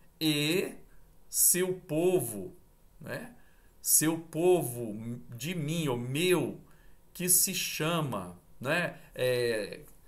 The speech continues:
é, se o meu povo me buscar, né? Se o meu povo me buscar, o que que vai acontecer?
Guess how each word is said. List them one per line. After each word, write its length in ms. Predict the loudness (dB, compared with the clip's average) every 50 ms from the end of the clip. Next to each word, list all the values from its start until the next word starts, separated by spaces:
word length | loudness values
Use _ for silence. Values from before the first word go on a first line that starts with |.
| -20 -20 -20 -20 -20 -20 -20 -20 -20 -20 -20 -20 -18 -16 -12
é, 180 | -8 -4 0
se 220 | 2 2 2 2 2
o 60 | 0
meu 240 | 0 0 0 0 -2
povo 1000 | -4 -4 0 2 2 4 6 4 4 4 2 -2 -4 -4 -2 -2 -2 -4 -6 -8 -14 -20 -20 -20 -20 -20 -20 -20 -20 -20 _ _ _ -20 -20 -20 -20 -20 -20 -20 -20 -20 -20 -16 -12
me 380 | -10 -6 -4 -2 -2 -2 -2 -4
buscar, 1000 | -4 -4 -4 0 2 2 2 0 0 0 2 4 4 4 2 0 -6 -14 -18 -20 -20 -20 -20 -20 -20 -20 -20 -20 -20 -20 -20 -20 -20 -20 -20 -20 -20 -20 -20 _ -20 -20 -20 -20 -20 -20 -20 -20 -20 -20 -20 -20 -20 -20 -20 -20 -20
né? 320 | -18 -16 -16 -14 -14 -16 -16 -16 -18 -20 -20 -20 -20 -20 -20 -20 -20 -20 -20 -20 -20 -20 -20 -10
Se 220 | -6 -4 -4 -2
o 40 | -2
meu 160 | -2 -2 -2
povo 260 | -2 -4 -4 -6 -4 -4
me 140 | -6 -6
buscar, 840 | -6 -6 -2 0 0 0 0 -2 -2 -2 0 0 0 -2 -2 -6 -14 -20 -20 -20 -20 -20 -20 -18
o 60 | -10
que 160 | -8 -6 -6
que 80 | -2 2
vai 140 | 2 2
acontecer? 720 | 2 2 -2 -4 -4 -2 0 0 0 0 -2 -4 -6 -10